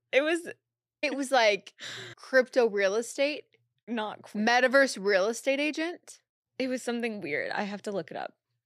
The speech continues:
Speaker 1: But
Speaker 2: Okay.
Speaker 1: let's talk about the reality show. What was your intention behind going on in the first place, I guess?
Speaker 2: To be famous.
Speaker 1: <laughs>
Speaker 2: <laughs> Just kidding. <laughs>
Speaker 1: I mean, that's pretty true. Most
Speaker 2: Yeah.
Speaker 1: people, not with you, but most people are going on reality T V because that's what they wanna get out of it.
Speaker 2: Yeah.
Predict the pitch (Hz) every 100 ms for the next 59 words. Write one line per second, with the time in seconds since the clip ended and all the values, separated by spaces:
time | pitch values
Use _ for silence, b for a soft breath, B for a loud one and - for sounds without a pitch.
0 | 208 196 202 180 _ _ _ _ 254 226
1 | 170 - _ _ 214 214 247 226 247 233
2 | 196 165 175 190 175 180 _ B B 190
3 | 196 220 254 262 202 196 190 175 185 180
4 | 185 165 165 160 156 156 156 139 - -
5 | - - - - - - 202 - _ _
6 | _ - 254 233 208 185 160 143 311 277
7 | 180 160 - - 330 285 247 - 214 220
8 | - 233 - 320 - 359 - 427 269 311
9 | 262 262 302 - 381 339 226 - 294 302
10 | 254 240 247 208 214 190 175 160 247 202
11 | 233 240 196 196 202 226 - 220 185 180
12 | 180 185 175 165 180 165 165 170 175 160
13 | 175 170 170 - - 175 175 165 147 101
14 | - 190 - - - 196 202 170 160